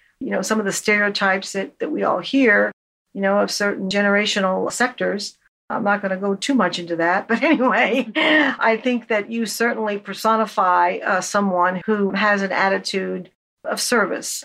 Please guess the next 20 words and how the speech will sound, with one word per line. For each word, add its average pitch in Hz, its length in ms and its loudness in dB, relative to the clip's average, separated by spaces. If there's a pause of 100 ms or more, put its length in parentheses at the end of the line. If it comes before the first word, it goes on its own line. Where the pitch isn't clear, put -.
and 190 120 -2
assistance - 840 -6
and 190 140 -10
help. 196 420 0 (420)
And 190 100 -4
I 185 100 0
think, 202 300 -4 (220)
I 208 120 0
can't 220 240 0
say 220 160 0
it 202 60 0
enough, 196 400 0
you 196 80 -6
know, 185 80 -2
as 185 140 -2
a 190 40 -6
recruiter 202 360 0
for 196 100 -6
thirty-eight 190 440 -4
years, 185 420 -4